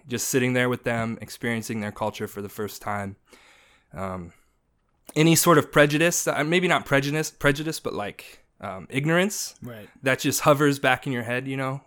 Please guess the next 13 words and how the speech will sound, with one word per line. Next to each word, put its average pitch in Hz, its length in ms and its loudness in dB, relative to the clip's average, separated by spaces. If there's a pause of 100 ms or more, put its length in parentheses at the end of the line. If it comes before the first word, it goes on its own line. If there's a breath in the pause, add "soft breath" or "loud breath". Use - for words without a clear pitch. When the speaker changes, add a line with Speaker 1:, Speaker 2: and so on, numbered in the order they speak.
Speaker 1:
like, 117 180 -4 (180)
naturally 127 560 0
when 123 140 -4
you 120 80 -6
don't 120 240 -2
know 120 160 -2
a 123 60 -4
culture, 147 480 -2
you 113 100 -8
don't 110 160 -4
know 113 120 -4
a 110 40 -4
people, 127 420 -8